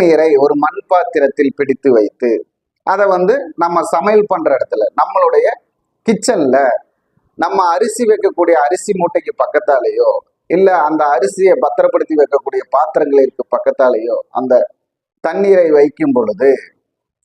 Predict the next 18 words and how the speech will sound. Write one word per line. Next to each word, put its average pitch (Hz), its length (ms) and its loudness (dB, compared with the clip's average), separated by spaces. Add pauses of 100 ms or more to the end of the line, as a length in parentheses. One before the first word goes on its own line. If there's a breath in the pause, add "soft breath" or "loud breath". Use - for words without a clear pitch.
(540)
நமக்கு 160 380 0 (1400)
சில 160 200 2 (180)
தடங்கல்களும் 170 680 2 (1300)
பண 180 160 0 (140)
தடுமாற்றங்களும் 160 720 0
மாறக்கூடிய 127 420 0 (100)
வாய்ப்பு 110 260 -2 (100)
வரும். - 180 -20 (300)
நம்ம 160 220 0
முயற்சிகளுக்கு 160 560 0
வெற்றி - 280 -4
கிடைக்கும். - 280 -10 (440)
அது 170 100 -2 (120)
நம்ம 165 260 2
வச்சு 165 240 0 (140)
உணர்றப்ப 180 500 -2
புரிஞ்சுக்கலாம். - 500 -6 (1040)
அதே 214 180 2